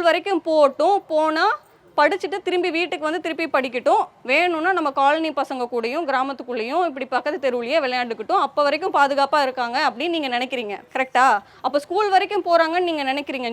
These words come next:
நியூஸ்ல பாக்குறீங்களா இல்லையா? ஸ்கூல்ல வந்து, ஸ்கூல்ல குழந்தைங்களுக்கு எவ்வளோ விஷயங்கள், வன்கொடுமை,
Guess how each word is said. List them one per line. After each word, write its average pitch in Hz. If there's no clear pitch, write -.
நியூஸ்ல 381
பாக்குறீங்களா 320
இல்லையா? 247
ஸ்கூல்ல 359
வந்து, 311
ஸ்கூல்ல 370
குழந்தைங்களுக்கு 294
எவ்வளோ 302
விஷயங்கள், 349
வன்கொடுமை, 311